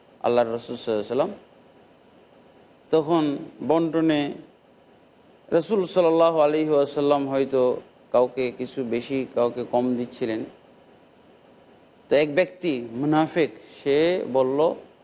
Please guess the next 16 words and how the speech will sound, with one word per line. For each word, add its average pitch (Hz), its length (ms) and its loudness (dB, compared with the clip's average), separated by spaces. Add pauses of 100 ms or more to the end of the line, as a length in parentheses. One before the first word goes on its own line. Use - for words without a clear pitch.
(500)
"ইত্তাকিল্লাহ 160 1120 -2
ইয়া 135 140 2
মুহাম্মদ, 120 480 -6 (640)
মুহাম্মদ, 160 440 2 (220)
তুমি 147 220 -2
আল্লাহকে 156 380 0
ভয় 143 280 4
করো 123 280 -4 (420)
সাল্লাল্লাহু 131 340 2
আলাইহি 120 80 0
ওয়াসাল্লাম, 107 340 -6 (1120)
তোমার 139 240 2
বন্টনটা 151 540 0
ঠিক 208 260 -6
হচ্ছে 175 340 -4
না।" - 100 -16